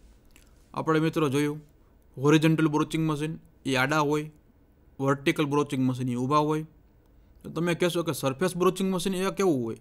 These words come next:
આડું હોય કે ઊભું હોય? તો એ બંને પ્રકારનું હોય છે. આપણી જેવી અનુકૂળતા, આપણી પાસે સ્પેસ વધુ હોય, જગ્યા વધુ હોય, તો આપણે આડું સરફેસ બ્રોચિંગ મશીન રાખવું. ને જગ્યા ઓછી હોય, તો ઊભું સરફેસ બ્રોચિંગ મશીન રાખવું. બરાબર છે?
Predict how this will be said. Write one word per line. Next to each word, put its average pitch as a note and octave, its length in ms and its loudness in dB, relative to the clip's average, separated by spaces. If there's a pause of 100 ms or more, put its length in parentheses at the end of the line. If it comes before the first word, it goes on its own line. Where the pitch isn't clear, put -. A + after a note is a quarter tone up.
આડું D3 300 0
હોય E3+ 160 4
કે E3+ 140 -4
ઊભું D#3 360 2
હોય? A2 200 -10 (720)
તો - 60 -2
એ F3+ 80 2
બંને G3 300 4
પ્રકારનું B2+ 480 -2
હોય A2+ 180 -8
છે. - 340 -18 (500)
આપણી D3+ 320 2
જેવી E3+ 220 6
અનુકૂળતા, D#3 440 -2
આપણી C#3 280 -2
પાસે D3+ 320 0
સ્પેસ E3 440 0
વધુ F3+ 260 4
હોય, B2+ 160 0
જગ્યા D3 400 0
વધુ F3+ 180 0
હોય, B2 140 -2
તો A2+ 100 -8
આપણે D#3+ 220 -4
આડું F#3+ 300 2
સરફેસ C3+ 320 -4 (340)
બ્રોચિંગ B2+ 320 -2
મશીન B2 300 -6
રાખવું. A2+ 320 -12 (540)
ને D3+ 60 -8
જગ્યા D#3+ 460 2
ઓછી F#3 280 4
હોય, A#2+ 180 0 (680)
તો F#3 60 -2 (100)
ઊભું G3 320 4
સરફેસ D#3+ 380 2
બ્રોચિંગ C3 340 -2
મશીન B2+ 280 -4
રાખવું. A2 360 -8
બરાબર D#3 320 -4
છે? D#3 160 -8